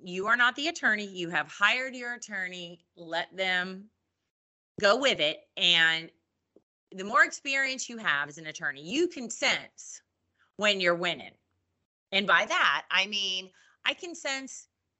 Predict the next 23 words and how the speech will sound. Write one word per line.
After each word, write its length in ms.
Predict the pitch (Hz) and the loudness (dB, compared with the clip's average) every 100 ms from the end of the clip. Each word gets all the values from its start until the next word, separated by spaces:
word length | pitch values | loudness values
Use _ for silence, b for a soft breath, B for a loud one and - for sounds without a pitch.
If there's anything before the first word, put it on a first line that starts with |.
| _ _ | _ _
that 160 | 190 190 196 | -2 0 2
I 140 | 196 | 2
have 200 | 214 175 | 2 -6
said 320 | - 220 208 175 | -6 -4 -4 -8
enough, 500 | 170 151 170 254 - | -6 -4 -2 -4 -8
I 80 | 170 | -6
have 140 | 175 - | -6 -2
asked 340 | 160 165 - | -2 -2 -4
enough, 300 | 202 202 220 | -4 -2 -2
the 80 | - | -8
judge 360 | 170 160 151 - | -8 -8 -8 -2
gets 340 | 160 160 - | -2 -2 -4
it, 240 | 262 269 - _ _ _ 190 | -2 -2 -4 _ _ _ -4
and 100 | 175 | -4
I'm 120 | 170 | -4
going 240 | 185 220 | -6 -6
to 100 | 233 - | -8 -8
annoy 340 | 247 262 339 | -4 0 0
the 60 | 339 | -2
court 520 | 339 - 151 143 143 _ _ _ _ - | -8 -4 0 0 -2 _ _ _ _ -4
if 140 | 208 - | -4 0
I 180 | 175 165 | 0 0
continue 1160 | - 180 170 - - 302 302 220 170 156 151 | -2 -14 -10 -12 -8 -8 -6 -6 -6 -8 -12